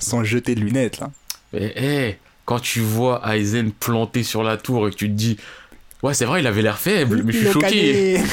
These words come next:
Speaker 2: <laughs> Je suis choqué, ils ont tué un capitaine. » Et qu'après,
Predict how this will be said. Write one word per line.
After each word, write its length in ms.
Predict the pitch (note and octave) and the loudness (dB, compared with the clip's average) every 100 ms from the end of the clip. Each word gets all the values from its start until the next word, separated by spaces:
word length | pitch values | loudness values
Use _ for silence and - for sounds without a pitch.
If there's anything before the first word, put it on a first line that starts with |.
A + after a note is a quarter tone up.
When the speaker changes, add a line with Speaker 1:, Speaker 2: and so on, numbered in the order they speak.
| - | 0
Speaker 2:
<laughs> 240 | A#3+ F3+ F3+ | 0 0 -4
Je 80 | - | -4
suis 120 | C3+ | -2
choqué, 260 | C#3+ D3+ F3 | 0 0 0
ils 120 | A#2 | 0
ont 80 | G#2+ | 0
tué 140 | G3 | -2
un 60 | F3 | -2
capitaine. » 800 | B2+ - G#2 A#3 D#3 G2+ D#3+ C#3+ - - - - - - - | -4 -4 -2 2 2 0 -2 -8 -14 -20 -20 -20 -20 -12 -6
Et 80 | B2+ | -6
qu'après, 800 | - - E3 C4 F3 E3+ C#3 | -4 -2 -2 -2 -2 0 -2